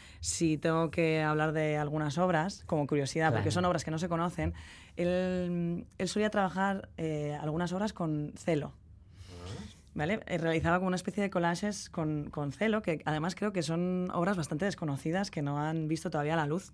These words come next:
Speaker 1: Todavía tenemos oportunidad este año de verlas, no sé, ya veremos. Eh,
Speaker 2: Homenaje al celo, al preci-,
Speaker 1: <laughs>
Speaker 2: al precinto
Speaker 1: Sí.
Speaker 2: y demás, ¿no?
Speaker 1: Claro, a nivel de conservación, el celo es una de las cosas que primero eliminamos porque <laughs> degradan la obra, ¿vale? Cuando se utiliza como parte de adhesivo.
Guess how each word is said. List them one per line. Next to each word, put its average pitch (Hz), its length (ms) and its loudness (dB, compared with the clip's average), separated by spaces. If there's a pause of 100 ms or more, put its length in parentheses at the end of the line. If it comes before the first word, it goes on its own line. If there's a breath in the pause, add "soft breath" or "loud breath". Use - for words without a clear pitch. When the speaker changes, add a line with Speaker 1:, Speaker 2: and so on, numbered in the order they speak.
Speaker 1:
Todavía 151 240 -4
tenemos 151 220 0
oportunidad 151 360 -2
este 143 160 -4
año 143 180 0
de 139 60 -2
verlas, 180 340 -2
no 151 120 -2
sé, 202 180 -4 (140)
ya - 140 -6
veremos. 170 380 -8 (880 loud breath)
Eh, 175 680 4
Speaker 2:
Homenaje 110 300 0
al 107 80 2
celo, 127 220 2
al 98 100 0
preci-, 190 340 4
Speaker 1:
<laughs> 220 60 -2
Speaker 2:
al 196 100 6
precinto 123 600 6
Speaker 1:
Sí. 107 40 4
Speaker 2:
y 104 40 2
demás, 131 520 2
¿no? 117 60 -2
Speaker 1:
Claro, 220 220 6
a 180 80 6
nivel 165 200 6
de 208 80 6
conservación, 220 720 2
el 170 140 0
celo 202 340 2
es 175 100 0
una 202 100 2
de 202 60 2
las 185 140 0
cosas 190 240 -2
que 202 100 0
primero 165 260 0
eliminamos 180 500 2
porque 143 440 -2
<laughs> - 40 -20
degradan 165 460 2
la 151 100 2
obra, 160 380 -2 (680 loud breath)
¿vale? 165 220 2
Cuando 170 180 2
se 151 80 0
utiliza 156 400 0
como 160 400 0
parte 156 280 -2
de 160 80 2
adhesivo. 151 560 0